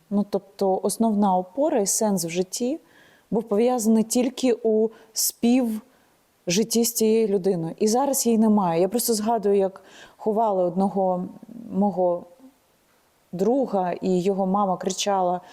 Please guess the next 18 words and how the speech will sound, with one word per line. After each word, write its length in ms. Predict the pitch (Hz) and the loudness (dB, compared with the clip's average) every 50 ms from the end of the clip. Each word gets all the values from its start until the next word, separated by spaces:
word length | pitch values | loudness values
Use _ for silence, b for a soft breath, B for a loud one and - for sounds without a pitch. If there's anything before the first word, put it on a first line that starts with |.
| B B B | B B B
«Сину, 440 | - - - - 247 240 220 202 | -6 -2 0 2 2 2 2 2
як 280 | 202 202 220 220 214 - | 2 2 2 0 0 0
я 100 | 226 220 | -2 -2
буду 380 | 190 185 220 240 202 185 202 185 | 0 0 0 0 2 0 0 0
зараз 380 | 170 202 196 185 185 185 - | 0 0 0 0 0 -2 -4
без 280 | 170 - 190 - - - | -4 -6 -4 -4 -4 -4
тебе?» 480 | - 185 175 180 170 165 170 170 180 180 b b b b b b b b b - 175 | -2 -2 -2 -2 -2 -4 -6 -8 -8 -10 b b b b b b b b b -12 -4
Бо 180 | 160 180 180 180 | 0 2 2 2
дівчата 540 | 170 185 190 - - - 196 190 185 - 180 | 2 0 -4 -4 -2 -2 -2 -2 -2 -2 -4
всі 220 | - - - 196 | -2 -2 -2 -2
пороз'їжджалися 840 | - - 180 185 180 170 185 196 190 247 302 339 330 262 - - 233 | -2 -2 0 0 0 0 -2 -2 0 0 2 2 2 0 0 -2 -4
хто 200 | 214 - - 214 | -4 -4 -4 -6
куди. 480 | 202 - - 185 175 196 185 185 185 190 b b b b b b b b b b b _ _ - | -4 -2 -4 -2 -2 -2 -2 -2 -4 -8 b b b b b b b b b b b _ _ -6
Син 320 | - - - 214 196 190 | -4 -2 0 0 0 0
був 180 | 175 180 175 185 | -2 0 0 0
на 120 | 185 185 | 0 0
війні, 560 | 175 185 185 190 196 214 247 269 285 277 254 | 2 2 2 4 4 4 4 4 4 4 2
але 500 | 208 190 190 190 190 196 196 202 196 185 | 2 2 2 2 2 2 2 2 0 -2